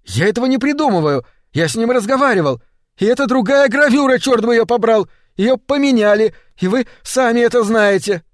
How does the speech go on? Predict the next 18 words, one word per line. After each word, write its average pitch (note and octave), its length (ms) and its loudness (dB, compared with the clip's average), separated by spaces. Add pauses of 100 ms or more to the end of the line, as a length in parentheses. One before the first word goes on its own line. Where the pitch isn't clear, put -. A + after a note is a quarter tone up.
(560)
"Подождите E3+ 800 0
меня D#3+ 320 0
здесь", — A#2 400 -6 (240)
сказал A#2+ 540 -4
О'Рорке F3 500 -2 (240)
и B2 200 -2
исчез F#3 360 -4
в C3 100 -2
глубине C#3+ 460 -2
архива. A2+ 400 -6 (520)
Чуть B2+ 220 -4
погодя, B2+ 460 -2 (300)
он F3+ 200 -2
вернулся D#3 520 -2
с - 60 -10
каким-то D#3+ 440 -2
машинописным E3 800 -4
листом. B2+ 420 -6